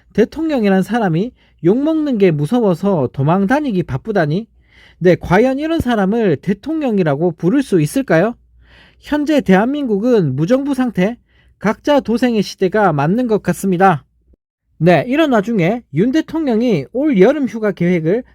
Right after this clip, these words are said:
잡지 못했다는 황당한 소식이 전해졌습니다. 네, 원래 다음 달 초쯤에 한 주 동안 여름 휴가를 보내는 방안을 검토했으나 전국적인 집중호우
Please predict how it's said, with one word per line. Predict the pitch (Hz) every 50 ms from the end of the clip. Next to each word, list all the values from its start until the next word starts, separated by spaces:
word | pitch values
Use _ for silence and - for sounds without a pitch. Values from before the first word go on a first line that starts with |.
| _ _
잡지 | - - 220 247 - - 240 190
못했다는 | 156 170 233 - - 294 - - 202 175 185 226 233 196 156
황당한 | 147 - - 277 285 277 277 294 294 294 294
소식이 | - - 330 - - 262 208 196 170 156
전해졌습니다. | - - 156 190 226 202 190 190 190 - 214 180 143 156 151 151 - - _ _ _ _ _ _ _ _ _ _ _ _ -
네, | - 143 120
원래 | 104 101 143 208 254 254 208 214 247 262 - _ _ _ _ _ -
다음 | 190 240 262 254 226 196
달 | 220 196 190
초쯤에 | 190 - - 254 - - - 294 247 240 247 226 165 123
한 | 123 - - 254 254
주 | 233 285 262
동안 | - 320 285 214 208 220 196
여름 | 160 170 247 302 285 254
휴가를 | 190 220 214 220 202 190 180 165
보내는 | 156 - 151 147 208 247 254 208 175
방안을 | 151 160 156 165 160 143 139 190 240 247 -
검토했으나 | - - 202 226 - 269 277 214 190 - 202 208 233 226 190 127 104 95 - _ _ _ _ _
전국적인 | - 202 233 294 277 285 220 - - 190 170 175 208 254 254 - _ _ _ _
집중호우 | - 247 - - - 330 302 226 247 233 214